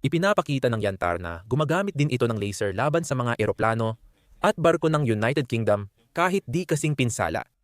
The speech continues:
Mukhang mas handa na ngayon si Putin na lampasan ang pang-uudyok at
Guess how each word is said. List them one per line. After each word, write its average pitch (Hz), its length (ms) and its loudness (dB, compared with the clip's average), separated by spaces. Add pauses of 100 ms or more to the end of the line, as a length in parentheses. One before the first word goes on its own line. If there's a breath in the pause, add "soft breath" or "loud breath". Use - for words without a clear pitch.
(220)
Mukhang 226 240 2
mas - 160 0
handa 117 320 4
na 117 80 0
ngayon 95 160 0
si - 160 -8
Putin 92 240 -4
na 85 160 -6
lampasan 117 400 0
ang 101 160 -4
pang-uudyok 120 720 2
at - 20 -20